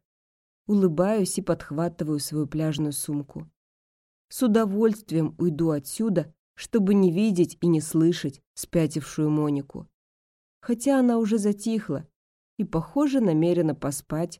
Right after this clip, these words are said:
с голой задницей. Проходящие мимо туристы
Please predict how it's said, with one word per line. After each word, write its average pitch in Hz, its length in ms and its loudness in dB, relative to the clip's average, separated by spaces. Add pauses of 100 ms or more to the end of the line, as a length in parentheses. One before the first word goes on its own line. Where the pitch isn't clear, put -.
(120)
с 151 100 -6
голой 147 300 -2
задницей. 143 680 -6 (880)
Проходящие 202 800 0
мимо 175 300 4
туристы 170 680 -2